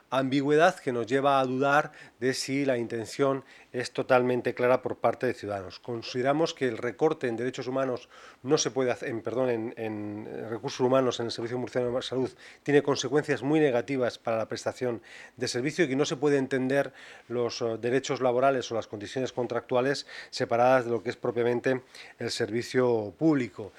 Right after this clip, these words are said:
Y lo hemos visto con las sentencias también del Tribunal, eh, de Estrasburgo sobre las condiciones de los evan-, eventuales contratados en los servicios públicos en España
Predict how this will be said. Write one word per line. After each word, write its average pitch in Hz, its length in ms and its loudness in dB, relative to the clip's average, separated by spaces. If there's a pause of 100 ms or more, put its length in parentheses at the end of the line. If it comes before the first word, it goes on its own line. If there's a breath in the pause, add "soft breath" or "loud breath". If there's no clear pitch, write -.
(380 loud breath)
Y 139 80 -2
lo 147 80 6
hemos 180 200 6
visto 165 260 0
con 131 100 2
las 120 120 2
sentencias 127 560 -2
también 131 480 2
del 107 320 -4
Tribunal, 123 580 -2
eh, 113 320 -4
de 113 80 -4
Estrasburgo 127 540 -2
sobre 113 300 -2
las 107 180 -4
condiciones 117 640 -4
de 117 80 -8
los 110 160 -8
evan-, 107 340 -6
eventuales 117 580 0
contratados 117 720 0 (260 loud breath)
en 117 80 -10
los 110 120 -6
servicios 117 280 -6
públicos 127 400 -4
en 127 60 -4
España 143 440 0